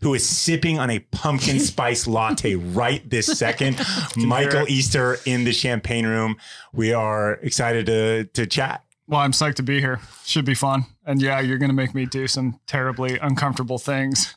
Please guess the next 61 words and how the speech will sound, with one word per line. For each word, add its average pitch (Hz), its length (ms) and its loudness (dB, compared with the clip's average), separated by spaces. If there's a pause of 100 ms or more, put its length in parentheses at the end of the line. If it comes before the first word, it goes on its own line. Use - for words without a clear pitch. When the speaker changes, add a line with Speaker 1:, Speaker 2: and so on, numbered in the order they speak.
(140)
Speaker 1:
<laughs> - 400 -2
Speaker 3:
What 175 120 2
is 160 100 2
it, 165 40 2
a 156 60 2
hundred 202 280 2
fifty 247 240 0
pounds? 240 300 2
Is 226 120 2
that 240 120 0
what 226 140 2
we're 233 80 2
doing? 233 180 2
Speaker 1:
Hundred 160 220 2
fifty 147 260 0
pound 135 220 2
Speaker 3:
Okay. 113 100 2
Speaker 1:
mile 113 160 0
at 104 80 -4
the - 160 -6
end 110 160 2
of 92 160 -2
the 95 300 0 (280)
B 104 140 0
F 95 140 -4
F, 95 180 -4
the, 87 140 -6 (120)
the 92 220 -2
baseline, 95 500 -4
fi-, - 240 -8
uh, 80 260 -6 (360)
the, 101 180 -2 (200)
our 92 180 -4 (260)
P 110 120 -4
T 92 140 -6
test. - 360 -8 (540)
Yeah, 98 160 -2
it's 92 100 -6
gonna 233 120 -2
Speaker 2:
Well, 247 100 0
Speaker 1:
be - 20 0
Speaker 2:
I, - 60 0
Speaker 1:
awesome. - 240 -10 (160)
Speaker 2:
it's 240 420 -2
not 214 260 0
a 220 60 0
hundred? 226 400 2 (540)
It's - 100 -8
a 226 60 2
hundred 214 160 2
fifty 143 120 4
Speaker 1:
No, 139 60 2
we're 139 100 2
upping 123 200 2
Speaker 2:
now? - 80 2
Speaker 1:
it - 60 -4
to 113 100 0
one 98 160 0
fifty 82 500 -8 (160)
today 85 400 -2
'cause - 340 -2